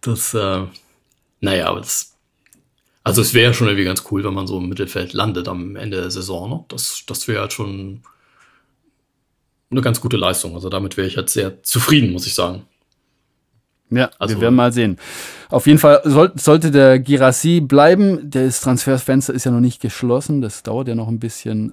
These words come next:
Speaker 2: Ähm, den, glaub ich, müssen wir auf jeden Fall halten, weil einer, der immer wieder Tore schießt, ist schon wichtig für eine Mannschaft wie den V F B.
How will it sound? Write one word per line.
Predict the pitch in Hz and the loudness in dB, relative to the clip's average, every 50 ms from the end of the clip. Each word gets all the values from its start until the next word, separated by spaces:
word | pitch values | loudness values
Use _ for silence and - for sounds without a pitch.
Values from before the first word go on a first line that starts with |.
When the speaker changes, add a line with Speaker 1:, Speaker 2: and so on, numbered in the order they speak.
| - | -10
Speaker 2:
Ähm, | - 92 92 92 92 92 92 92 - _ _ - | -10 -10 -8 -8 -8 -8 -8 -10 -12 _ _ -6
den, | 113 110 110 101 - _ | -2 -2 -2 -2 -4 _
glaub | - - 98 95 | -6 -4 -4 -4
ich, | 95 90 | -4 -4
müssen | 104 101 - | -6 -8 -8
wir | 87 | -10
auf | 85 - | -10 -8
jeden | 101 92 | -8 -8
Fall | - 92 90 | -8 -8 -6
halten, | 92 95 104 104 107 98 92 | -4 -4 -4 -4 -6 -6 -6
weil | 90 90 87 87 85 - | -6 -6 -6 -6 -6 -8
einer, | - - 101 98 95 | -8 -6 -6 -6 -6
der | 90 95 98 | -6 -6 -4
immer | 104 101 101 98 | -4 -4 -4 -4
wieder | 107 104 98 | -6 -8 -8
Tore | - - 107 107 113 | -8 -8 -8 -8 -8
schießt, | 104 - 104 101 95 - - | -8 -8 -8 -10 -10 -10 -12
ist | - - - | -14 -14 -10
schon | - 92 90 82 | -8 -8 -8 -8
wichtig | 87 85 - - - - - _ _ | -10 -12 -16 -20 -20 -20 -20 _ _
für | - - - 98 | -20 -16 -16 -14
eine | - - 95 | -12 -10 -10
Mannschaft | 90 92 95 - 90 - | -10 -10 -10 -12 -14 -12
wie | 90 | -12
den | 87 85 | -12 -10
V | - - 85 | -10 -12 -14
F | 80 - | -12 -12
B. | 92 87 | -14 -14